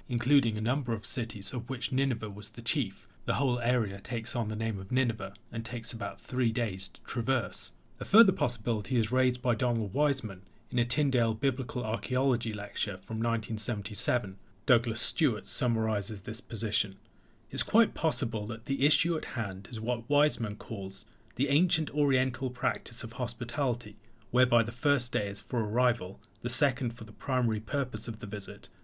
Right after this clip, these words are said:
and the third for return." Wiseman outlines the relevant Mesopotamian evidence for political as well as prophetic visits of men from one city-state entering another for specialist advice.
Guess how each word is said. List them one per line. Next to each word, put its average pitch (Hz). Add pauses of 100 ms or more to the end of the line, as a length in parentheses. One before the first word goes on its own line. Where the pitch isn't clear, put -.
(120)
and 117
the 117
third 117
for 123
return." 110 (300)
Wiseman 120
outlines 120
the 113
relevant 117
Mesopotamian 120
evidence 117
for -
political 123
as -
well 117
as 107
prophetic 120
visits 113 (240)
of 120
men 123
from 117
one 123
city-state 117
entering 123
another 110
for -
specialist -
advice. 101